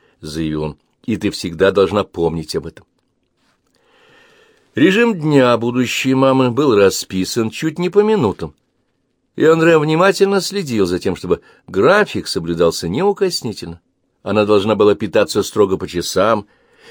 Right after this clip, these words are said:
есть и пить все только самое свежее и полезное, причем в точно определенных количествах, совершенно независимо от того, какой у нее аппетит. Случались дни, когда Софи вообще не хотелось есть,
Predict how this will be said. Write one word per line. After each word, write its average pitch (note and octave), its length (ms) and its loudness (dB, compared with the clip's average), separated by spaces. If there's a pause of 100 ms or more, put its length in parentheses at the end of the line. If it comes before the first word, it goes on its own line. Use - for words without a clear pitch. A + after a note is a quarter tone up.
есть C#3+ 560 2
и B2+ 60 0
пить C3+ 260 0
все A#2+ 120 -2
только A2+ 180 -2
самое G#2+ 360 2
свежее G2 600 2
и - 20 -2
полезное, G2 680 0 (300)
причем F#2+ 300 0
в - 80 -14
точно F#3 600 2
определенных E3+ 560 0
количествах, - 600 -4 (580)
совершенно A2+ 460 0
независимо G2 680 0
от B2+ 80 -4
того, D3 220 4 (200)
какой E2+ 340 -2
у E2+ 80 0
нее F#2 180 0
аппетит. A#2 440 -8 (1500)
Случались F#3+ 760 2
дни, G3+ 200 2
когда E3 400 2
Софи D#3+ 400 -2
вообще C#3+ 460 2
не C#3+ 140 0
хотелось C#3+ 680 2
есть, E2+ 360 -6